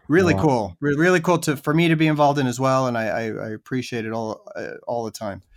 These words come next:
Speaker 1: So I, I think that's amazing. For more information on that, they can go to your Facebook page, I guess, Eric Gillette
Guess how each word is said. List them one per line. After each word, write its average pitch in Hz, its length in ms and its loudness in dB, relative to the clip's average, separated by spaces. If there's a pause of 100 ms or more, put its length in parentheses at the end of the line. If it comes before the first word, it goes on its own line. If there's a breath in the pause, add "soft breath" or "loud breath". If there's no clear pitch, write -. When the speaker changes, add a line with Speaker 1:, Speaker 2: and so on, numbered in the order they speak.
(460 soft breath)
Speaker 1:
So 131 420 -2
I, 135 280 0
I 143 40 -2
think 160 160 2
that's 143 160 -2
amazing. 143 300 0
For 160 180 -2
more 180 160 6
information 170 560 0
on 160 140 4
that, 160 260 4
they 139 80 -2
can 139 160 -2
go 143 100 0
to 143 60 -2
your 131 100 0
Facebook 151 400 -4
page, 160 180 0
I 160 100 0
guess, 165 280 0
Eric 135 160 -2
Gillette 139 320 -2